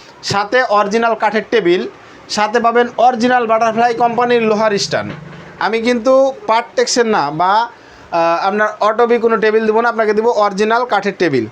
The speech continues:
সাথে আপনি পেয়ে যাবেন এক পাতা আমাদের পক্ষ থেকে ষোলো নম্বর সুচ, যে-, যেটা দ্বারা আপনি কেথাও সেলাই করতে পারবেন, কাপড়ও সেলাই করতে পারবেন। সাথে পেয়ে যাবেন ছয়টি সুতা, ছয়টি ছয় কালারের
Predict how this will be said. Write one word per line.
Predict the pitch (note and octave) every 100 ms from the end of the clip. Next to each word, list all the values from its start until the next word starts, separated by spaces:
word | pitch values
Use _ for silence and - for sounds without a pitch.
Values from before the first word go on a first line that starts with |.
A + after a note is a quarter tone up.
| -
সাথে | - F#3+ F#3+
আপনি | G#3+ G#3+
পেয়ে | G#3 G3+
যাবেন | G3+ G#3+ G#3+
এক | G3 G3 -
পাতা | G3+ G3+ G#3 - -
আমাদের | F3+ F#3+ F#3+ G3
পক্ষ | F#3 G#3
থেকে | G3 G3 A#3+ -
ষোলো | - F#3+ F#3
নম্বর | F3 F3+
সুচ, | E3+ E3 F#3+ - D#3
যে-, | D#3+
যেটা | D#3 F3 F3+
দ্বারা | F#3 F#3+ B3 - - - - -
আপনি | E3+
কেথাও | F3 - B3+ A#3
সেলাই | A#3+ A#3+
করতে | A#3+ B3
পারবেন, | B3+ B3+ A3 C#3+ D#3
কাপড়ও | F#3 G3 F#3+
সেলাই | F#3+ D#3+
করতে | D3 C#3+
পারবেন। | A#2+ A2 G2 - - - -
সাথে | - G3+ A3+
পেয়ে | A3 G#3+
যাবেন | A3 A3+
ছয়টি | G#3+ G#3+ G#3 G#3
সুতা, | - G#3 D3+ F#3+ - - - - - - - - - - - -
ছয়টি | F3 F#3+ A3+
ছয় | G#3+ G3+
কালারের | G#3 G#3 G#3 A#3